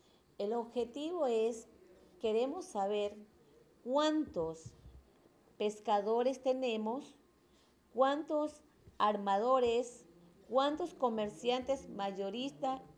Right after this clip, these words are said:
y minorista. Asimismo, saber cuántas embarcaciones existen en nuestro cantón. Porque realmente esto es muy importante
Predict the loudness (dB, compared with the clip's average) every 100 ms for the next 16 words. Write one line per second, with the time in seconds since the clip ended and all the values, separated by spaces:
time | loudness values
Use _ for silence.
0 | -12 -6 -4 -4 -2 0 0 -4 -6 -8
1 | -8 -14 -20 -20 _ _ -2 -2 -2 -4
2 | -4 -4 -4 -2 -2 -6 -18 -20 -20 -20
3 | -20 -20 _ -20 -14 0 2 4 2 0
4 | -6 -16 -20 -4 0 2 0 -2 -4 -4
5 | -2 0 0 0 -2 -6 -6 -2 0 0
6 | -4 -8 -10 -16 -20 -6 -6 -6 -4 -4
7 | -4 -6 -6 -10 -10 -8 -6 -6 -8 -8
8 | -10 -8 -8 -8 -12 -20 _ -20 -20 _
9 | _ _ _ _ _ _ -20 -20 _ -20
10 | _ -2 0 2 2 2 0 -4 -6 -2
11 | -2 0 -2 -2 -2 -2 -2 -4 -4 -2
12 | -2 0 -2 -2 -6 -16